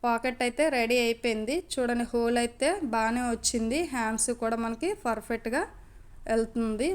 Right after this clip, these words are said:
మనకి పాకెట్ కూడా చాలా లాంగ్ వచ్చింది. ఇలా లోపల సైడ్కి అయితే ఈ విధంగా వస్తుంది స్ట్రైట్గా ఇలా పొడవైతేని. అలాగే మీకు నచ్చినట్టయితే లైక్ చేయండి, కొత్తగా చూసే వాళ్ళైతే సబ్స్క్రైబ్ చేసుకోండి మన ఛానల్ని,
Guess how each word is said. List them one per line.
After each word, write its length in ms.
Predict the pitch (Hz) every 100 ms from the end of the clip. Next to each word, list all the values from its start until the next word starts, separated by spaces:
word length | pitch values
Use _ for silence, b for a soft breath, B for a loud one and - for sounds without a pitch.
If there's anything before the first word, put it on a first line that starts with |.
| 285
మనకి 260 | 233 294 339 330 - - 233
పాకెట్ 340 | 226 247 240 240
కూడా 140 | 247 285
చాలా 180 | 240 233 226
లాంగ్ 280 | 220 226 226 220
వచ్చింది. 440 | - 208 208 294 - - b b b -
ఇలా 120 | 233 254 233
లోపల 260 | 226 240 247
సైడ్కి 220 | 240 233 226
అయితే 140 | 302 285
ఈ 20 | 240 214
విధంగా 300 | 226 233 226 208
వస్తుంది 440 | - - 208 240 330
స్ట్రైట్గా 540 | - 226 220 214 226 349 - - - -
ఇలా 120 | 226 220 214
పొడవైతేని. 680 | 214 220 214 214 208 233 392 - B B B B B -
అలాగే 220 | 220 240 269
మీకు 180 | 262 240 226
నచ్చినట్టయితే 800 | 214 - 233 233 233 220 - 311 285
లైక్ 200 | 226 226 - 240
చేయండి, 480 | 233 240 233 240 233 -
కొత్తగా 300 | 233 226 240 247
చూసే 220 | 240 247 240
వాళ్ళైతే 340 | 233 233 320 311
సబ్స్క్రైబ్ 400 | 233 - 233 233 233
చేసుకోండి 400 | 226 - 233 233
మన 120 | 226 220
ఛానల్ని, 460 | 226 220 226 254